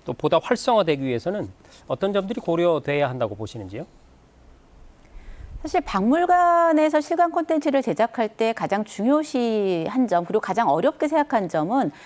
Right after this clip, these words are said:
Speaker 2: 결국 이 콘텐츠가 원본, 문화유산이 있는 작품이라는 점입니다. 그래서 역사적 고증이나 창작의 자유도 사이에서 끊임없이 고민하였습니다. 아마 이런 고민은 앞으로도 계속 될 것이고 그래야 된다고 생각합니다.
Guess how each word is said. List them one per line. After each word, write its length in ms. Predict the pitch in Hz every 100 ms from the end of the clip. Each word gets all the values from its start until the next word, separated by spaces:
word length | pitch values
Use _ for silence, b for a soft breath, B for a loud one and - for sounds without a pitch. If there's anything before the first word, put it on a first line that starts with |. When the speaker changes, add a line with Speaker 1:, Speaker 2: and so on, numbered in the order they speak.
| B B
Speaker 2:
결국 260 | - 208 247
이 100 | 190
콘텐츠가 520 | 311 359 359 294 277
원본, 640 | 170 175 226 262 302 175 147
문화유산이 580 | 208 320 359 339 262
있는 380 | 208 170 175 165
작품이라는 1300 | 151 127 - 180 156 127 - _ _ - 185 185 170
점입니다. 560 | 151 143 120 147 180 - B B B -
그래서 340 | 180 180 196
역사적 440 | 156 - 254 247 -
고증이나 720 | 180 226 240 202 170 220 294 262
창작의 400 | 294 294 285 277
자유도 500 | - 170 240 269 254
사이에서 460 | 262 226 196 185
끊임없이 420 | 196 277 294 262 240
고민하였습니다. 1400 | - 175 208 196 180 170 165 269 294 294 165 143 151 151 B B B B B
아마 160 | 220 269
이런 200 | 277 339
고민은 240 | 359 339
앞으로도 360 | 175 294 320 311
계속 320 | 208 240 -
될 160 | 180
것이고 400 | 185 233 - 240
그래야 240 | 247 190 202
된다고 320 | 185 160 165
생각합니다. 720 | 240 233 226 156 139 151 156